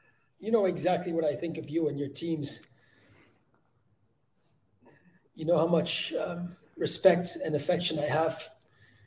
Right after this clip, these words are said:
for you as people, but also for what you're actually doing, which means a lot, as Carlito just said, not only to us, but to many, many people out there.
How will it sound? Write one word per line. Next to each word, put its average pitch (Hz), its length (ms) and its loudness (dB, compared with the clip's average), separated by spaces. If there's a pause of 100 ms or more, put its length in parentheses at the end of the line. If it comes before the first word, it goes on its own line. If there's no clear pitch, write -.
(120)
for 165 360 8
you 190 220 8
as 151 120 8
people, 196 380 4
but 147 180 4
also 160 340 4
for 139 140 -4
what 147 220 0
you're 147 140 -2
actually 147 320 -8
doing, 180 500 6 (200)
which - 280 -8
means 151 240 -2
a 143 60 0
lot, 143 380 0
as 151 120 -6
Carlito 147 400 -6
just - 220 -6
said, - 200 -6 (640)
not 165 200 4
only 151 260 4
to 127 200 2
us, 113 180 4
but - 220 -2
to - 120 -6
many, 139 200 4
many 135 220 2
people 135 300 -2
out 127 180 0
there. 127 180 -2